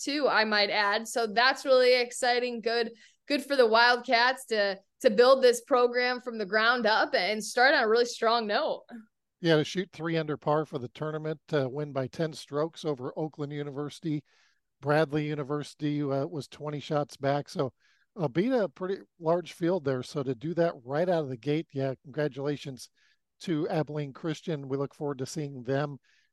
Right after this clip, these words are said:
Speaker 2: in the, in the spring when we have our championship. But obviously our golf, uh, teams, they play kind of a split schedule. They play some tournaments in the fall, some in the spring just because of the weather. But,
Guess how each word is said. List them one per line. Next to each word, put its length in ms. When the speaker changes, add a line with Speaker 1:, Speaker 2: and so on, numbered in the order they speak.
Speaker 2:
in 240
the, 380
in 140
the 80
spring 480
when 120
we 100
have 140
our 120
championship. 760
But 140
obviously 500
our 140
golf, 380
uh, 220
teams, 380
they 140
play 220
kind 180
of 80
a 40
split 340
schedule. 360
They 120
play 180
some 160
tournaments 380
in 80
the 80
fall, 320
some 220
in 60
the 80
spring 260
just 160
because 320
of 60
the 60
weather. 360
But, 240